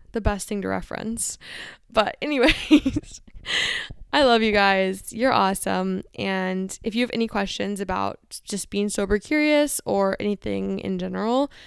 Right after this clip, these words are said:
feel free to hit me up on Instagram at I'm sweaty and I know it. Also, my podcast Instagram is Healthy But Human Pod.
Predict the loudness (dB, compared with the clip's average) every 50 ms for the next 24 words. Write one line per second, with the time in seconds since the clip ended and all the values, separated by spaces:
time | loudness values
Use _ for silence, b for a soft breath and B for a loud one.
0 | B B B B B 2 2 4 4 4 4 4 2 2 2 2 2 4 2 2
1 | 0 0 0 0 0 0 -2 -2 -4 -2 -2 -2 -2 -2 -2 -2 -2 -2 -2 -2
2 | -2 -2 -2 -2 -2 -2 -2 0 0 0 0 0 -2 0 0 0 2 2 2 2
3 | 2 0 -2 -4 -6 b b b b b b b 2 2 2 4 4 4 4 4
4 | 4 6 6 6 6 4 -2 -2 -4 -6 -4 -6 -6 -6 -4 -4 -4 -2 -2 -2
5 | -2 -2 0 0 0 0 0 -2 -2 -4 -6 -4 0 2 2 2 2 2 2 2
6 | 2 0 -2 -4 -4 -4 -2 -2 0 0 2 0 0 2 0 0 2 2 0 0
7 | -2